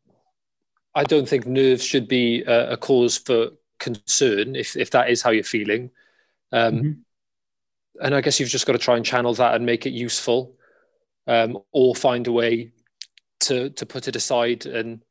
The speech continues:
Speaker 1: and do what you've got to do. Like, I, I personally, I feel very different before going on stage than I do when we're filming. Um,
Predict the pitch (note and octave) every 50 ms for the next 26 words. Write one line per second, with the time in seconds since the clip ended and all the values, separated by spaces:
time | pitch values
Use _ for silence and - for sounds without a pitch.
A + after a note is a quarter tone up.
0 | _ _ _ _ _ _ - B2 B2 A2+ - C3 B2 A#2 B2 A#2 A#2 A#2 A#2+ A2+
1 | A2 - _ - C3 - - - C3 B2 D3 D3 B2+ A#2 A2 A#2+ B2+ A#2+ B2 C3+
2 | C3+ C3+ C3+ C3 A#2 - - - C3+ C3+ C3 B2+ - D3 C#3+ C3 - - B2+ A#2+
3 | A#2 A#2+ A#2 A2+ A#2 _ _ _ _ _ _ _ _ - C3 C3 - D3 C3+ B2
4 | A2+ C3 B2+ B2+ B2 C3 A2+ - B2 A#2 G#2+ B2 A#2+ G#2+ A#2 A#2 A#2 A#2 A2+ -
5 | - A#2 A2 G#2+ - - A#2+ A2+ G#2+ G2+ A2+ A2 A2 G#2+ G#2+ A2 _ _ _ _
6 | _ _ _ _ - - - B2 A#2+ A2 G#2+ G#2+ G#2 - A#2+ A2 G#2 G#2+ A2 A2
7 | A2+ B2+ - _ _ _ _ _ _ _ _ _ _ _ _ - A2+ A2+ A2 A2
8 | A2 A2+ A2 A2+ C3+